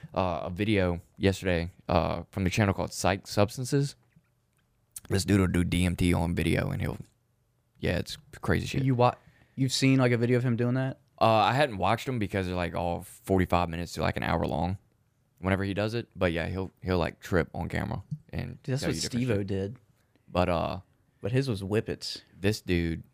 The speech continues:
Speaker 1: he'll, he's, like, a chemist, too, so, like, he'll make his own shit.
Speaker 2: Oh, my God.
Speaker 1: Um,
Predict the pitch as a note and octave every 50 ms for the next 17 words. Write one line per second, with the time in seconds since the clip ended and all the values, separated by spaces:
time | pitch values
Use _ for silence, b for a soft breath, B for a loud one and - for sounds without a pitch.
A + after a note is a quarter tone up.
0 | _ _ _ _ _ _ _ _ _ _ _ _ _ _ _ _ _ _ _ _
1 | _ _ _ _ _ _ _ _ _ _ _ _ _ _ _ _ _ _ _ _
2 | - C3 C#3 - - G2+ A#2+ B2+ B2+ C#3 C3+ A2 F#2 - - A#2+ G#2+ F2+ - -
3 | G2+ F2+ F2+ - - D2 E2 - A#2+ A#2+ G#2 F#2 - - - - F#2 G#2 - -
4 | - - A#2 B2+ G#2 F2 C2+ C#2 D2+ - - - - E2 D#2+ E2 A2 B2+ - G2
5 | G#2 G2 F2+ E2+ E2+ D3 -